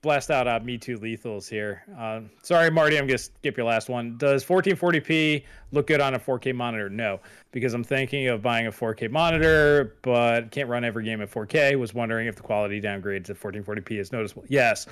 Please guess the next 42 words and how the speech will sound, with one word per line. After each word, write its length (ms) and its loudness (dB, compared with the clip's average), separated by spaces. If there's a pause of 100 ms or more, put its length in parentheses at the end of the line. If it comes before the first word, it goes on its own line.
(400)
Um, 520 4 (340)
you'll 280 4
either 200 8
need 180 4
some 140 -4
sort 200 2
of 60 -2
upscaling 640 -2
thing, 420 0
like 200 -8
F 160 -8
S 140 -10
R 440 -4
or 80 -14
something 280 -12
like 180 -6
that, 180 -2
which 160 -6
will 80 -8
take 240 -4
the 60 -4
fourteen 340 -2
forty 220 -2
P 180 -4
pixels 520 -2
and 100 -8
rejigger 1000 0
it. 160 -2 (680)
But 160 2
if 100 -2
you're 80 -2
just 220 -4
gonna 140 0
use 260 0
a 80 -2
straight 460 0 (440)
game 300 2
that 160 2
does 180 0
not 380 -2
do 180 -2
that, 320 4